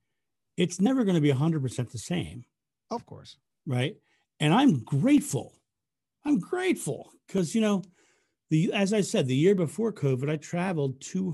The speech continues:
Speaker 1: hundred days. I, it means I did not see my house for two hundred days of
Speaker 2: That's a
Speaker 1: a,
Speaker 2: lot
Speaker 1: of
Speaker 2: of
Speaker 1: a
Speaker 2: days.
Speaker 1: year.
Speaker 2: <laughs>
Speaker 1: Right? Now, I don't think the speaking industry is going to go back to a hundred percent live again.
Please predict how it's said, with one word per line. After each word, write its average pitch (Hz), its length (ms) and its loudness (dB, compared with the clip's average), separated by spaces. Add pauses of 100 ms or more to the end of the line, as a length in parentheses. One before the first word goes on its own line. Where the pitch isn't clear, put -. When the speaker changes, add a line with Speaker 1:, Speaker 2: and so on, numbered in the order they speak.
Speaker 1:
hundred 139 420 -4
days. 107 560 -8 (760)
I, 185 100 -2
it 196 220 -4
means 190 200 2
I 160 80 4
did 190 240 2
not 185 200 -2
see - 220 -4
my 147 180 2
house 135 440 -4
for - 180 -10
two 170 260 -6
hundred 135 360 -6
days 117 580 -10 (800)
of 131 140 -4
Speaker 2:
That's 123 100 -2
a - 40 -2
Speaker 1:
a, - 40 -10
Speaker 2:
lot 147 80 -8
Speaker 1:
of 117 60 -6
Speaker 2:
of 120 40 -4
Speaker 1:
a 117 40 -4
Speaker 2:
days. 113 80 -6
Speaker 1:
year. 117 400 -2 (340)
Speaker 2:
<laughs> - 160 -8
Speaker 1:
Right? 190 160 -10 (1120)
Now, 220 400 0
I 254 140 2
don't 302 160 4
think 202 220 0
the 160 80 -6
speaking 175 520 -2
industry 127 440 -2
is 117 120 -6
going 135 320 -4
to 117 100 -12
go 123 140 -4
back 123 260 -6
to 135 100 -6
a 113 40 -6
hundred 127 260 -6
percent 113 300 -12
live 135 280 -10
again. 101 320 -16